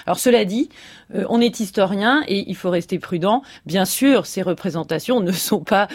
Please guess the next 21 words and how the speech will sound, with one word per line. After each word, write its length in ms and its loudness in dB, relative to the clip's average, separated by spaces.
des, 320 0
euh, 100 -2
photos 460 2
et 40 0
des 140 0
copies, 320 -4
des 260 -6
copies 280 -8
conformes, 480 0
hein. 160 0
Il 140 -2
y 100 4
a, 320 4
euh, 60 0
le 140 2
travail 320 0
de 80 -4
l'artiste, 720 -2
euh, 120 2
son 220 -8
style, 480 -2